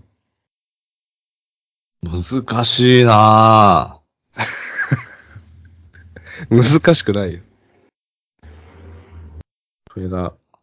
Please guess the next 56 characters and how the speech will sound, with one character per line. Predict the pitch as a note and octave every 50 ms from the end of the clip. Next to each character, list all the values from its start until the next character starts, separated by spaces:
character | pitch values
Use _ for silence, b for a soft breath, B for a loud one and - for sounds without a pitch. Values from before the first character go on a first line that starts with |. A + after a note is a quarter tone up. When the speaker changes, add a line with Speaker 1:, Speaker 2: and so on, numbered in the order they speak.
| _ _ _ _ _ _ _ _ _ _ _ _ _ _ _ _ _ _ _ _ _ _ _ _ _ _ _ _
Speaker 1:
ま | B2+ B2+
あ、 | G#2+
下 | - - G#2+
が | G#2+ C3+ D#3
る | C3+ G2+
ん | E2+
で | D2 C#2
し | - -
ょ |
う | - D2
ね。 | E2+ G2 F2+ - - _ _ _ _ _ _ _ _ _ _ _ _ _
Speaker 2:
じ | - A#2
ゃ | A2 G2
あ、 | F2+
ど | F2+ G#2+ G#2+
う |
い |
う | G2
こ | F2+ E2+
と？ | F2+ F2+
Speaker 1:
多 | F#2 F2+ E2+
分。 | E2+ D#2+ C2 A1 - - - _ _ _ _ _ _ _ _ _ _ _ _
Speaker 2:
ど | - G#2
っ | -
ち？ | - - E2+ E2+ - - _ _ _ _ _ _ _ _
Speaker 1:
フ | - G2
ェ | F#2+
ラ | F#2 F#2 F#2 F#2 - - _ _ _ _ _ _ _
で | - E2+
し | - -
ょ | -
う | C#2
ね。 | D2 C#2+ - - _ _ _ _ _ _ _ _ _ _ _ _ _
ブ | - F#2 F2+
ラ。 | E2+ E2 D#2+ D#2 D2+ D#2 -
Speaker 2:
か？ | - - A#2 C3 G3+ - _ _ _ _ _ _ _ _ _ _ _ _ _ _ _ _ _ _ _ _ _ _ _
Speaker 1:
ブ | - G2+ F#2+
ラ。 | F2+ C#2+ B1+ B1+ - - _ _ _ _ _ _ _ _ _ _ _ _ _ _ _ _ _ _
Speaker 2:
い | -
や、 | B2 B2 A#2 G#2 G#2+ G#2 -
あ | - A#2+ A#2
の、 | A#2+ B2
ブ | B2+ D#3+
ラ | D#3+ B2+
は | G#2+ G2
ど-、 | F2+ G2+ G#2+
ど | G#2 G#2+ A2+
う | A2
で | G#2
も | G2+ G2+
い | G2+
い | F#2+
の | F2 E2+
よ。 | G2 - _ _ _ _ _ _
そ | - - A#2
の、 | G2+ F#2+ F#2 F2+ -